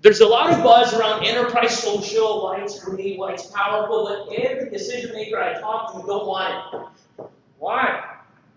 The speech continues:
We don't want somebody posting their pictures of their cat on our internet.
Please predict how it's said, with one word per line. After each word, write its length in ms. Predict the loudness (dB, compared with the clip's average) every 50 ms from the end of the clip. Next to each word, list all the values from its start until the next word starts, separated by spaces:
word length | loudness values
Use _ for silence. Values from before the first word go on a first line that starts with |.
| _ _ -20 _ _ -20 -20 _ _ _ _ _ _ _ _
We 120 | -8 -4
don't 160 | -2 -2 -2
want 200 | -2 -2 -4 -4
somebody 380 | -2 -2 -2 -2 -2 -4 -4 -2
posting 360 | -2 -2 -2 -2 -4 -6 -4
their 160 | -4 -6 -6
pictures 360 | -6 -10 -10 -8 -8 -8 -8 -8
of 60 | -8
their 180 | -8 -8 -8
cat 340 | -8 -6 -4 -4 -2 -2 -4
on 60 | -6
our 180 | -6 -8 -8 -8
internet. 440 | -10 -12 -12 -12 -12 -12 -12 -16